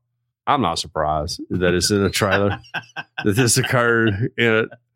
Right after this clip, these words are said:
Speaker 1: we don't have too many people dying of atomic wedgies in Belle Meade. That's all I'm
Speaker 2: <laughs>
Speaker 1: saying. It could happen.
Speaker 2: <laughs> It could happen.
Speaker 1: But I have yet to hear about one or read about one on the Facebook
Speaker 2: I mean,
Speaker 1: page.
Speaker 2: it, it might happen if any of my old stepdads come to visit.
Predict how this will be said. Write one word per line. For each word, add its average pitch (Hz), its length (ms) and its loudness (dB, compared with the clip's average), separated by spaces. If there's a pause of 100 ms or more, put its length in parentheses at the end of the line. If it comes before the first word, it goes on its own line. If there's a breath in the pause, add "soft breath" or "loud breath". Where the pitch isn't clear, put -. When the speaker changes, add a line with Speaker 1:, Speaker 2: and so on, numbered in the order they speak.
(580)
Speaker 1:
we 139 140 0
don't 185 180 2
have 156 160 2
too 156 140 2
many 135 220 2
people 117 260 2
dying 104 400 2
of 98 80 2
atomic 101 420 2
wedgies 92 460 4
in 90 100 2
Belle 85 300 2
Meade. 85 380 0 (180)
That's 147 160 2
all 120 180 2
I'm 117 60 0
Speaker 2:
<laughs> - 0 -
Speaker 1:
saying. 95 380 0 (100)
It 151 180 0
could 302 240 2
happen. 131 480 0 (120)
Speaker 2:
<laughs> - 40 -20
It 190 200 0 (140)
could 175 240 -2
happen. 131 380 -6
Speaker 1:
But 113 400 2 (240)
I 107 120 2
have 120 220 0
yet 135 260 2
to 131 100 0
hear 131 180 2
about 110 300 0
one 107 340 0
or 104 160 0
read 117 240 2
about 101 300 2
one 104 180 2
on 98 120 2
the 90 80 0
Facebook 101 540 0
Speaker 2:
I - 40 0
mean, 110 80 2
Speaker 1:
page. 147 260 0
Speaker 2:
it, 147 120 0
it 143 40 -6
might 156 260 -2
happen 151 300 -6
if 120 160 -14
any 135 160 -12
of 123 60 -12
my 143 220 -2
old 127 240 -6
stepdads 123 600 -8
come 127 140 -10
to 123 60 -10
visit. 127 640 -2